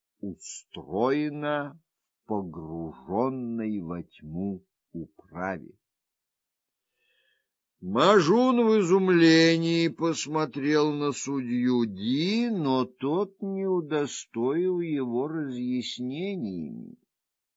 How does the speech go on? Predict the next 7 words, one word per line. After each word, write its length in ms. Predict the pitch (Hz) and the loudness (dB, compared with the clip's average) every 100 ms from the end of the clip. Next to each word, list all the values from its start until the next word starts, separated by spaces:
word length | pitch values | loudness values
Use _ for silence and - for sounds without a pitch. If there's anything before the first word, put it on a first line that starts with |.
| _ _ _ - | _ _ _ -6
В 100 | 165 170 | -4 -2
молчании 1600 | 185 202 202 190 - - 160 180 185 185 180 180 180 180 165 - | 4 6 6 2 -2 0 4 6 6 4 0 -2 0 -2 -4 -6
они 440 | - 131 131 156 214 | -2 0 0 -4 -6
побрели 760 | - 175 135 127 120 113 156 | -4 -6 -4 -2 0 0 0
назад 540 | 175 127 104 95 117 127 | -2 -2 -2 -2 -4 -6
к 80 | - | -8
управе. 880 | 151 120 87 80 80 78 78 82 78 | -8 -8 -10 -8 -6 -6 -6 -8 -10